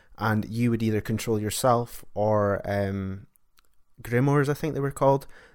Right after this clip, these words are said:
There, it's almost like a Pokemon system where you would level up these, these, these creatures that you could capture, you could evolve them,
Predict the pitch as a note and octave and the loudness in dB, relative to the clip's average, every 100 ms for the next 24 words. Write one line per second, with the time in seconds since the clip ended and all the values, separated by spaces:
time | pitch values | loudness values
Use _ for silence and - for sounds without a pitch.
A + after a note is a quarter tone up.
0 | - A#2 G2+ A2+ D3 D3 B2 A#2 A2 - | 0 2 2 2 4 4 2 -2 0 4
1 | A#2+ - G#2+ G2+ G#2 - G#2 - G2 G2+ | 6 4 2 0 0 -4 -4 -4 -4 -4
2 | G2 F#2+ G2 G2+ G2 G2 - G2 F#2+ F2+ | -4 -4 -2 0 0 -2 -2 -4 -6 -6
3 | - - G2+ F#2 - - - - G#2+ - | -12 -12 -10 -10 -12 -20 -20 -10 -8 -2
4 | B2 A#2 A#2 G2 G2+ - G#2+ - G#2 - | 0 2 0 0 -2 -4 -6 -2 -2 -2
5 | - G#2 G2+ F#2+ - - - - G2+ - | -2 0 0 0 -8 -20 -18 -12 -6 0
6 | G#2+ G#2 G#2+ A2+ G2+ G#2 G2+ G2 | 2 4 6 6 4 2 2 2